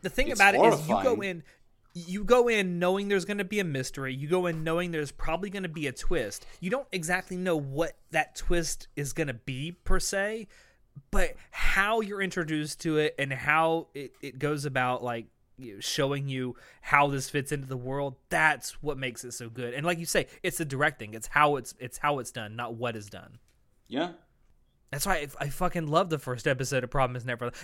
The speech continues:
Speaker 1: Never, I don't think I have ever been so committed so soon to say, "Yep, I'm gonna watch this whole thing right now." I think within the first fifteen, twenty seconds, I'm like, "Yep, watching this whole thing."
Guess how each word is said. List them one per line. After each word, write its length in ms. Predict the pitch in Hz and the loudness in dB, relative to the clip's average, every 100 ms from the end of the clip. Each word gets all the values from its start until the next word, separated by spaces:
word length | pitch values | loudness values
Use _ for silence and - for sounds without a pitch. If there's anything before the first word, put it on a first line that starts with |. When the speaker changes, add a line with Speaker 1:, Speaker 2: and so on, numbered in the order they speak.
| - | -6
Speaker 1:
Never, 540 | 180 208 226 254 190 | 4 6 8 8 6
I 140 | - 180 | 6 6
don't 160 | 214 | 4
think 160 | 208 175 | 0 0
I 80 | 147 | 2
have 180 | 139 139 | 2 2
ever 400 | 151 160 175 165 | 2 2 2 0
been 360 | - 151 143 | 4 2 2
so 320 | 143 - 147 139 | 0 0 0 -2
committed 560 | - 160 139 131 131 | -2 0 2 0 -2
so 240 | - 143 135 | -2 -2 -2
soon 640 | - - 139 123 107 107 - - | -2 0 -2 -4 -8 -14 -20 -10
to 80 | - | 0
say, 220 | 131 110 | 0 4
"Yep, 340 | 139 185 - - - | 6 6 4 -16 -2
I'm 140 | 143 | 0
gonna 160 | 151 143 | 0 0
watch 360 | 143 147 135 135 | 6 6 6 -6
this 180 | 123 | -8
whole 240 | - 170 175 | 2 4 4
thing 340 | - 156 147 | 4 2 2
right 240 | 139 143 127 | 0 0 0
now." 360 | 123 101 95 - - | -2 -4 -8 -12 0
I 80 | 156 | 0
think 160 | 240 175 | 0 -4
within 300 | 175 190 170 | -4 -2 -2
the 80 | 143 | -4
first 480 | - 190 175 - - _ - _ _ _ _ _ | -4 -2 -2 -8 -18 _ -20 _ _ _ _ _
fifteen, 540 | 214 175 - 190 190 160 | -10 -10 -8 -6 -6 -8
twenty 340 | 165 170 151 | -4 -4 -2
seconds, 400 | 151 127 123 117 | 0 0 0 -4
I'm 120 | 131 131 | -4 0
like, 200 | 120 - _ | -2 -4 _
"Yep, 280 | 156 160 - _ _ _ _ _ - | 2 4 2 _ _ _ _ _ -6
watching 320 | 143 160 - | 4 4 4
this 140 | 165 143 | -2 4
whole 160 | 170 165 | 4 4
thing." 320 | 196 185 | 2 2